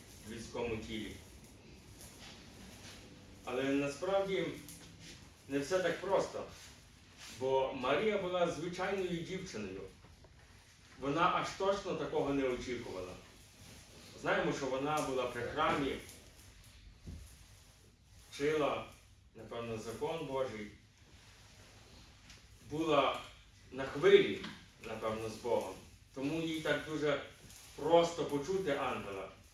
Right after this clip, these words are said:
Хоча, коли приходить Гавриїл, в неї ні сумніву немає, тільки одне питання:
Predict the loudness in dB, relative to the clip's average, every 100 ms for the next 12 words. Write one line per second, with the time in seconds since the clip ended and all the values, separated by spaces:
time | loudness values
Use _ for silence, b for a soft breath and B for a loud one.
0 | -20 -20 -4 0 4 4 4 4 2 2
1 | -2 2 2 2 2 4 4 4 4 2
2 | 2 -4 -16 -20 -10 0 4 4 4 0
3 | -2 2 2 0 -2 0 2 2 2 2
4 | 2 0 -2 -4 0 2 2 2 0 2
5 | 2 0